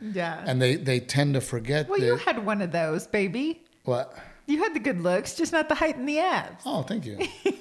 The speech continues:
Speaker 1: <laughs>
Speaker 2: You're just doing that because you know that people on the podcast know that you don't compliment me. So good job.
Speaker 1: <laughs>
Speaker 2: Um,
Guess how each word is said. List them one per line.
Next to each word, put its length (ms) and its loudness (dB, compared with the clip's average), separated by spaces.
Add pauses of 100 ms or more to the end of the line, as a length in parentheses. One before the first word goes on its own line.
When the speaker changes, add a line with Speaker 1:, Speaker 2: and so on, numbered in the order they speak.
(180)
Speaker 1:
<laughs> 560 -10
Speaker 2:
You're 80 -2
just 200 0
doing 180 6
that 180 2
because 220 0
you 60 4
know 160 4
that 520 -4
people 280 0
on 100 2
the 80 -2
podcast 440 2
know 160 -2
that 100 -4
you 60 -2
don't 160 -4
compliment 420 -4
me. 60 -2 (140)
So 320 -2 (160)
good 120 0
job. 360 2
Speaker 1:
<laughs> 40 -8 (1000)
Speaker 2:
Um, 680 0